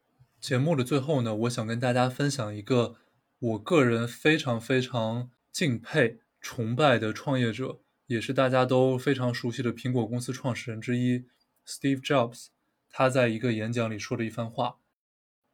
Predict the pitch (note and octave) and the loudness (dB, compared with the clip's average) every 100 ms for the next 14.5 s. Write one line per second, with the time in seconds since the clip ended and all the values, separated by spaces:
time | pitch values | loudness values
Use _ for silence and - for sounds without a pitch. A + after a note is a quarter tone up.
0 | - D#3 D#3 E3 C3+ - E3 D#3+ D3 C#3 | 2 2 4 2 0 0 2 4 2 2
1 | A2+ A2 B2+ A2 G2+ - C#3+ A#2 G#2 G#2+ | 2 2 2 0 -2 -4 -2 -2 -2 -6
2 | - D3 B2 B2+ E2 - _ B2+ A2+ A2+ | -4 -2 0 -4 -6 -18 _ 0 0 0
3 | D#3 D3 E3+ D#3 - A#2+ A#2+ G#2+ - _ | -2 2 2 2 -2 0 0 0 -4 _
4 | _ C3+ A2+ A2 B2+ C#3+ D#3+ C3+ A#2+ - | _ -4 -2 0 -2 -2 -2 0 -2 -4
5 | A#2+ - A#2+ B2 B2 - A#2+ A2 A#2 B2+ | -6 -2 2 2 0 -2 0 0 -2 -4
6 | - _ _ _ E3 D3 B2 A#2 B2+ B2+ | -10 _ _ _ -2 0 0 2 6 6
7 | B2+ - D#3 B2+ A2 A#2 A2+ G#2+ A2 C3 | 4 0 -2 -2 -2 0 0 -4 -4 -2
8 | A2 C3+ B2+ A#2+ C#3+ A#2 G#2 G#2 A#2 B2+ | -2 -2 -2 -2 -2 -4 -4 -8 -4 -4
9 | G#2 _ - - C3 B2 B2 C#3+ C3 - | -4 _ -8 -4 -2 -2 -4 0 0 -2
10 | B2 A#2+ C3 B2+ A#2+ - B2+ B2+ B2+ A#2+ | -6 -4 -4 -2 -4 -4 -10 -8 -4 -4
11 | A2+ G#2 A#2 A2 G#2 G2+ _ _ - A2+ | -4 -8 -8 -8 -8 -10 _ _ -6 -4
12 | - B2+ A2 G#2 B2 C3 D3 - _ _ | -2 -2 -2 -6 -8 -6 -8 -10 _ _
13 | _ _ D3+ B2 G#2 B2+ - A#2 B2 A#2+ | _ _ -2 0 0 -2 -4 -4 -4 -4
14 | G#2+ G#2+ A#2+ B2 | -8 -6 -8 -8